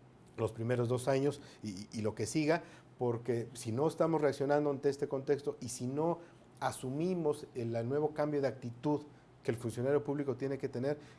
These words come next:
quiere decir que no estamos a la altura de las circunstancias. Es decir, lo que eventualmente se pudo haber permitido, eh, en años anteriores, en décadas anteriores, en el país, en el estado, en el municipio, hoy no es posible. Entonces,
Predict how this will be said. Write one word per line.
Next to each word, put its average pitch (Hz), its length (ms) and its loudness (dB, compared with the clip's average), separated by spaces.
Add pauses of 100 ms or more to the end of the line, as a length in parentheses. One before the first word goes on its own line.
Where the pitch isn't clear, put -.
quiere 139 140 -2
decir 139 100 -4
que 135 60 0
no 131 80 2
estamos 127 320 -2
a - 20 0
la 110 80 0
altura 113 260 0
de 110 60 2
las 101 140 -4
circunstancias. 92 600 -14
Es 107 60 -8
decir, 120 260 0 (480)
lo 113 140 0
que 127 80 2
eventualmente 147 540 4
se 120 100 -6
pudo 139 220 6
haber 131 220 6
permitido, 123 640 0 (300)
eh, 110 200 -6
en 117 120 -2
años 123 220 2
anteriores, 135 560 8
en 110 100 -2
décadas 120 340 2
anteriores, 117 380 0
en 107 100 -4
el 98 80 -4
país, 117 340 -6
en 117 80 -6
el 98 80 -8
estado, 117 320 -4
en 120 60 -2
el 120 60 -2
municipio, 123 560 -4 (440)
hoy 139 180 6
no 123 100 0
es 120 80 -4
posible. 101 420 -12
Entonces, 120 440 -4